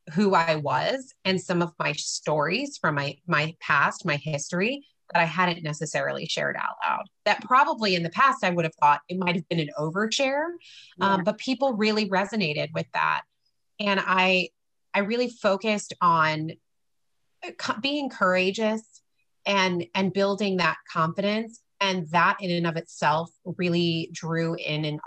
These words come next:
Speaker 1: audience, not just people who would be potential clients, but I invited people into my group that were kind of all over the world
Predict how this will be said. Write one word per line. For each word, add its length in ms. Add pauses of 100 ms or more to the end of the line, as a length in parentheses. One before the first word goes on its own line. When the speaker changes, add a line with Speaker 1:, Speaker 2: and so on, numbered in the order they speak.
Speaker 1:
audience, 600
not 260
just 220
people 300
who 100
would 160
be 240
potential 540
clients, 500 (480)
but 280 (100)
I 100
invited 480
people 320
into 920
my 180
group 480 (140)
that 180
were 320 (300)
kind 140
of 120
all 260
over 200
the 80
world 360